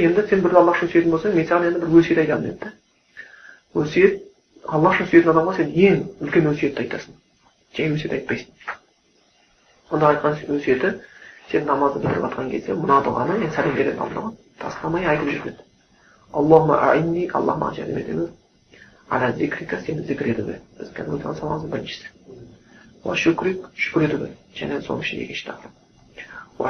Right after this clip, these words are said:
хусни ибадатик», және саған бір жақсы құлшылық етуге маған жәрдем ет деп үш нәрсені сұрап отыр. Бұл ішінде сабыр да келеді. Өйткені құлшылық үшін және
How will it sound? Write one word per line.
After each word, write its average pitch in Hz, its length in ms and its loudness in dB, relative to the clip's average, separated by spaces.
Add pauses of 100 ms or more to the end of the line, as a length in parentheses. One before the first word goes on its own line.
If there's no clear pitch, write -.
хусни 170 240 0
ибадатик», 165 1120 2 (100)
және 160 280 -4
саған 165 320 -6
бір 170 100 -4 (720)
жақсы - 320 -8
құлшылық - 400 -6
етуге - 260 -6 (140)
маған - 240 -8
жәрдем - 260 -8
ет - 140 -10
деп 185 120 -8 (140)
үш - 160 -4
нәрсені 147 380 -4 (400)
сұрап - 240 0
отыр. - 160 -12
Бұл 185 140 -2
ішінде 190 200 -10
сабыр 139 220 -4
да - 100 -6
келеді. - 280 -14 (760)
Өйткені 165 340 -6 (360)
құлшылық - 300 -8
үшін 190 180 -4 (680)
және 147 160 0